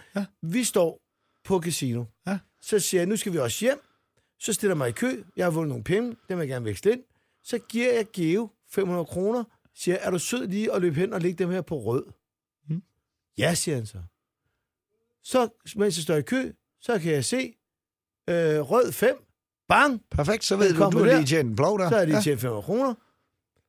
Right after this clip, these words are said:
Speaker 2: Og så giver jeg lige thumbs up, og så kommer han tilbage og sagde,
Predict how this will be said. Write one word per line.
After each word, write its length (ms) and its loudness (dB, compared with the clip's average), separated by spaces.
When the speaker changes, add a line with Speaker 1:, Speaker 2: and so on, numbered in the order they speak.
Speaker 2:
Og 140 2
så 220 2
giver 240 2
jeg 60 2
lige 120 0
thumbs 340 -2
up, 160 4
og 60 -6
så 60 -6
kommer 140 -2
han 60 -2
tilbage 220 2
og 60 0
sagde, 280 0